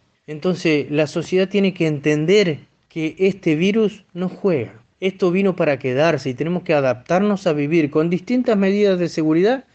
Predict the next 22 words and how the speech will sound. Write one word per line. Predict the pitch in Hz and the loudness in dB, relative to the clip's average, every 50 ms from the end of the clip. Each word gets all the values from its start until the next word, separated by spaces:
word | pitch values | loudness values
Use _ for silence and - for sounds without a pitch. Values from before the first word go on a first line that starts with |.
| _ _ _ _ _ | _ _ _ _ _
pero | - 151 151 143 | -4 -2 -2 -2
tenemos | 147 170 175 190 185 180 | 0 0 0 0 -2 -2
que | - - 156 | -2 -2 -2
adaptarnos | 139 131 123 117 120 - - 190 208 233 214 190 170 | 0 0 -2 -4 -4 -4 -2 0 0 0 0 0 0
a | 151 | 0
vivir | 139 143 143 151 165 170 | 0 0 0 0 0 2
y | 170 160 | 2 2
a | 143 127 120 | 0 0 -2
cuidarnos. | - 135 127 127 156 185 185 170 147 135 120 113 104 - | -4 -4 -2 0 2 2 2 2 0 -4 -6 -8 -10 -12
Si | - 139 | -12 -10
no | 147 190 226 | -6 -4 -4
nos | 240 208 - | -4 -4 -2
cuidamos | - 156 160 180 185 180 156 | -2 -2 0 0 0 -2 -4
nosotros, | 139 127 - 175 175 180 - 160 147 135 120 120 - _ _ _ _ _ _ _ _ _ _ _ _ _ _ _ - _ | -4 -6 -4 -6 -6 -6 -4 -6 -6 -6 -6 -10 -18 _ _ _ _ _ _ _ _ _ _ _ _ _ _ _ -20 _
no | - 175 | -14 -10
nos | 185 175 160 165 | -8 -6 -2 -2
va | 165 | -2
a | 156 | -2
cuidar | 156 151 151 156 143 | 0 0 0 0 0
nadie. | 143 135 127 123 110 104 107 107 107 _ _ _ _ _ _ _ _ _ _ _ _ _ _ _ _ _ _ _ _ _ _ _ _ _ | -2 -2 -4 -4 -6 -8 -10 -16 -20 _ _ _ _ _ _ _ _ _ _ _ _ _ _ _ _ _ _ _ _ _ _ _ _ _
Y | - 139 139 | -6 -4 -2
realmente | 123 135 147 160 170 180 185 180 180 175 156 - - 151 | 0 0 0 0 0 0 -2 0 0 -2 -2 -2 -8 -18